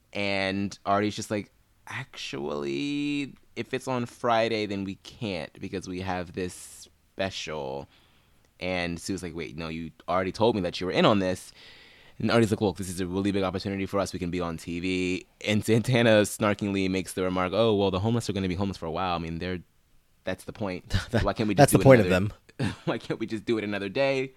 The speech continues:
Speaker 1: And Sue was like, "We already, I already promised this to them. Like, you don't wanna disappoint these kids." And Artie and Rachel are pretty much like, "Look, they, we, we can just, we can still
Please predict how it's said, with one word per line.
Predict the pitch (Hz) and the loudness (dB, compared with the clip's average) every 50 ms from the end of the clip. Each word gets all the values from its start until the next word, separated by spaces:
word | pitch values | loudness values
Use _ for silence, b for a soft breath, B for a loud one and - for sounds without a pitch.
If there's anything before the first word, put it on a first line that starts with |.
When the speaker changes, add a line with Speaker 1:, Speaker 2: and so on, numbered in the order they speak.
| b b b b b b b b b b b | b b b b b b b b b b b
Speaker 1:
And | - 101 101 101 101 101 101 104 - - _ _ _ _ _ _ _ | -2 0 0 2 2 2 0 -2 -4 -8 _ _ _ _ _ _ _
Sue | - - 120 | 2 4 4
was | 113 | 6
like, | 107 98 | 6 4
"We | 107 113 - | 4 4 4
already, | 95 101 113 123 131 135 127 123 131 127 123 123 123 - - _ _ _ _ _ _ | 4 6 6 6 8 6 6 6 6 6 6 4 4 2 0 _ _ _ _ _ _
I | - 107 | 4 8
already | 113 120 123 123 123 | 10 10 12 10 8
promised | - - 123 127 139 120 98 - | 6 6 8 8 8 8 6 4
this | - 92 - - | 0 -2 -2 -4
to | - 95 | -4 -4
them. | 85 85 80 80 80 80 | -4 -2 -2 -4 -4 -4
Like, | 85 87 90 | -4 -4 -2
you | 101 - | -2 0
don't | 110 95 | 0 0
wanna | 98 107 101 95 | 0 0 -2 -2
disappoint | 85 101 - - - - 104 98 92 | -2 -4 -4 -4 -4 -4 -4 -4 -4
these | - 92 85 | -6 -8 -8
kids." | - - - 151 143 104 92 92 87 - - - b b b b b b b b - - | -8 -4 -2 0 0 0 0 -2 -4 -8 -14 -20 b b b b b b b b -8 -4
And | 98 98 98 98 101 101 98 98 - - - - - - | 0 2 2 2 2 0 -2 -4 -4 -8 -14 -2 4 8
Artie | 110 117 117 120 117 | 8 10 10 10 8
and | 113 110 113 | 6 6 6
Rachel | 120 120 - 120 | 6 6 4 2
are | 113 | 2
pretty | 123 120 | 2 2
much | 117 110 - | 2 2 4
like, | 127 120 | 8 10
"Look, | 151 143 107 | 10 10 10
they, | 113 117 120 | 8 4 2
we, | 110 123 139 139 - | 4 2 2 2 2
we | 147 | 2
can | - 165 151 | 2 4 2
just, | 127 127 - - | 2 0 -2 -2
we | 110 135 127 | 0 2 4
can | 147 131 | 4 4
still | - - 165 165 - - | 6 8 8 8 8 4